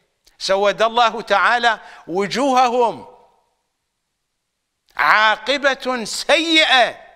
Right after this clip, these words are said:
ودين لا علاقة له بدين العترة الطاهرة. ولذا أقول: "لهم دينهم"، على الأقل أتحدث عن نفسي،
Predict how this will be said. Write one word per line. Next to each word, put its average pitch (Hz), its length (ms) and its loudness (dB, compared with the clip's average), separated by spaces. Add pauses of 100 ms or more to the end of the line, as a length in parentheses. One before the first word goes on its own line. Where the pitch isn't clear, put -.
(960)
ودين 302 1200 2 (640)
لا 233 180 2
علاقة 262 800 2
له 190 400 -2 (200)
بدين 233 420 -2
العترة 180 560 2
الطاهرة. 107 640 -4 (460)
ولذا 202 600 0 (160)
أقول: 233 440 -2 (300)
"لهم 208 520 -2
دينهم"، 320 1300 4 (880)
على 220 340 4
الأقل 240 640 0 (240)
أتحدث 202 640 -2
عن 175 300 0
نفسي، 190 460 -4